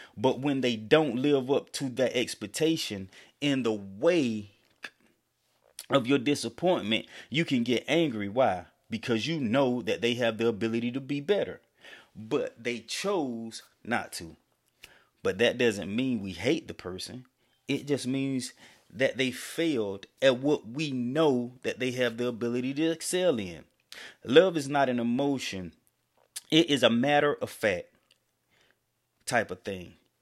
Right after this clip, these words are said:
Either you love or you don't. There are no in-betweens. The title is created for love.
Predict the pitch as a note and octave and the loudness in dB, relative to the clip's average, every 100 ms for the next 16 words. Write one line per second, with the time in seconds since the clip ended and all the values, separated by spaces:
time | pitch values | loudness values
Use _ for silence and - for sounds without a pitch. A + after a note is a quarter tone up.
0 | _ C#3+ C3 A2+ A2+ B2 C#3+ C#3 - _ | _ -2 -2 -2 -2 0 0 0 -6 _
1 | _ A2+ A2+ G#2 F2 - _ _ - - | _ -6 -6 -8 -10 -14 _ _ -20 -20
2 | - G#2+ B2+ B2 B2+ - B2 A#2+ A#2+ G#2 | -6 2 2 2 -2 -4 -6 -8 -10 -10
3 | F#2 F2 - _ _ _ A2 - D3+ E3 | -12 -16 -20 _ _ _ -8 -2 2 2
4 | E3 - C3+ B2+ - - B2+ C3+ B2 F#2+ | 0 -2 -4 -4 -8 -8 -4 -2 -4 -6
5 | - _ _ _ _ _ - A2+ G#2 F#2 | -12 _ _ _ _ _ -6 -4 -4 -6
6 | D#2 - - | -8 -18 -20